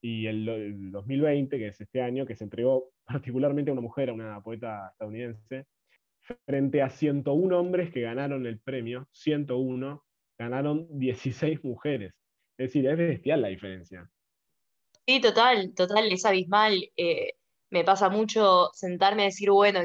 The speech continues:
Speaker 2: quiero ver directoras mujeres", y me encuentro que la gran mayoría del catálogo son hombres, y por eso, eh, marco mucho este ejercicio a la, a las personas que nos gusta el cine, de sentémonos, veamos, digo, ya todos sabemos que Kubrick hace altas pelis, que Scorsese también,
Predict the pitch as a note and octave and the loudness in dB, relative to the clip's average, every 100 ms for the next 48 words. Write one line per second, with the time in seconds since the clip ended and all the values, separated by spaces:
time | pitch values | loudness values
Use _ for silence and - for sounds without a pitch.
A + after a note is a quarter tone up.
0 | E3+ F#3+ G3 F#3 F#3+ G3 - F3 F3+ F3 | 0 2 4 6 4 2 -6 -4 -4 0
1 | G3 G3+ F3+ F#3+ A#3 A3 A3+ B3 - _ | 2 2 0 -2 4 6 6 4 -2 _
2 | _ _ _ G3 F3+ D#3 F3 F#3 B3+ B3+ | _ _ _ -4 -2 -4 -4 0 4 4
3 | G3 E3+ F3 G#3+ A3+ - F3+ G#3+ A3 E3+ | 4 2 2 2 0 0 0 4 4 4
4 | D#3 - A3+ G3+ G3 A3+ C#4+ A#3 - F3+ | -2 0 4 4 4 2 4 2 -6 -14
5 | _ _ _ - B3+ D#4+ B3+ - _ _ | _ _ _ -2 2 4 4 0 _ _
6 | - - F3 E3+ - - _ _ - A3+ | -6 -4 -2 -4 -6 -12 _ _ 0 2
7 | A#3+ C4+ C4 G3 G3 F#3 A#3 A3 G3 - | 2 2 -2 -2 -4 -6 -2 2 2 2
8 | F3 E3+ F3 F3+ A3 G#3 F#3 A3 A3 G#3 | 0 -2 -4 -2 -2 -4 -6 -6 -6 -8
9 | A#3+ A#3+ A3 G3+ G#3+ G#3 C#4 C4 A#3+ C#4 | -4 0 2 0 -4 -4 -2 0 4 4
10 | C4 G3+ A3 C4 G3+ A#3 G#3+ G3+ - A#3+ | 4 4 4 4 2 2 2 0 0 0
11 | G3 G3+ F#3 E3+ F#3+ F#3+ F#3 - _ - | 0 -2 -6 2 4 4 2 -14 _ -14
12 | - E3 D#3+ - - G3 G3 F#3 E3 E3 | -2 -2 -2 -12 2 4 4 2 -2 -6
13 | E3 F3 F3 D#3+ E3 F#3+ G3+ G3+ G#3 | -6 -8 -4 -4 -2 2 4 4 2